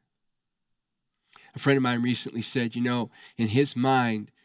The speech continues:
to experience the glory of God is to, is to have freedom in God.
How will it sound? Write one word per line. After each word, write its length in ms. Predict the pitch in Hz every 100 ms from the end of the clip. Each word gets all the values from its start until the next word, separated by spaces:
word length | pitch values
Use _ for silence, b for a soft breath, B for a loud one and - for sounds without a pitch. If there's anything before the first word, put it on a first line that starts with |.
| _ _ _ _ _ _ _ _ _
to 80 | 135
experience 420 | - - 143 143
the 80 | 123
glory 400 | - 131 143 135
of 120 | 117
God 360 | 123 120 117 113
is 220 | 110 -
to, 420 | - 123 110 - _ _ _ _ _ _ _ _ -
is 140 | 127
to 100 | -
have 220 | 113 -
freedom 640 | - - - 127 120 92 82 _ _ _ _ _ _ _ _ _ _ _ _ -
in 240 | 131 123
God. 360 | 104 95 90